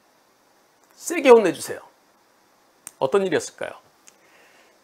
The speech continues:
지난 칠월 삼십 일 오후 네 시경입니다. 김포시 산곡 아이씨 부근이에요. 자동차 전용도로입니다.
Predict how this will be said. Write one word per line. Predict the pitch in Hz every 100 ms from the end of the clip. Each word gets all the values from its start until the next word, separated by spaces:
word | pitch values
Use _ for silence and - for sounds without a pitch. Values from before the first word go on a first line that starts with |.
| _
지난 | 185 185 190 -
칠월 | 208 190
삼십 | 180 175 - 151
일 | 151
오후 | 165 117 147
네 | 127 120
시경입니다. | - 113 98 92 92 92 - - - _
김포시 | - 151 143 156 143 165 175
산곡 | 202 - 185 185 190
아이씨 | 165 147 - -
부근이에요. | 123 101 90 82 90 - _ _
자동차 | - 139 147 190
전용도로입니다. | 175 131 113 107 95 - -